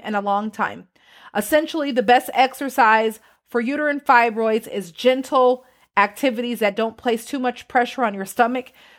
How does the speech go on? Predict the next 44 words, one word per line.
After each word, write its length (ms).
So 420
activities 580
like 200
crunches, 640
sit-ups, 600
and 220
lifting 360
heavy 280
weights, 500
they 160
tell 260
you 120
that 180
they 100
should 200
be 100
avoided. 500
So 380
when 180
I 80
discovered 460
that 100
I 80
had 220
the 60
fibroids, 680
I 80
had 180
to 60
start 320
tapering 600
down 380
those 240
activities. 760
So 240
all 220
I 100
was 160
doing 240
was 120
a 40
lot 160
of 140
cardio-based 1080